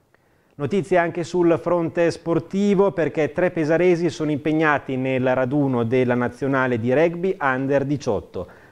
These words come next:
Si tratta di Michele Artusio, Gabriele Venturini e Alessandro Filoni.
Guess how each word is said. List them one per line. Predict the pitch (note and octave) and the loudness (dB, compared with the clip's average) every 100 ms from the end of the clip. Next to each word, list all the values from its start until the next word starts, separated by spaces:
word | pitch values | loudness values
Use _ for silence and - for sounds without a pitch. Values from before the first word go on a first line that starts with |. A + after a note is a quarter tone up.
| - | -10
Si | B2+ | -4
tratta | G#2+ B2+ B2+ B2+ | 2 2 0 -6
di | A#2+ B2+ A#2+ | -4 -4 -4
Michele | B2 B2 - C3+ B2+ | -4 -6 -4 -2 0
Artusio, | B2 B2+ F3 G#3 E3+ G#3 F#3+ | -2 -2 -4 -2 0 0 0
Gabriele | D3+ B2+ C#3 C3+ B2 | -2 -2 -2 0 0
Venturini | C#3 F3+ F3 F3 A#2 B2+ C#3+ | -2 -4 0 2 2 0 0
e | C#3+ C3 | -2 -2
Alessandro | C3+ E3+ F3+ - A2 G2+ A#2 C#3 | 0 0 0 -2 -4 -2 -4 -2
Filoni. | E3+ D3+ G2 F2+ E2+ | 0 0 0 -4 -12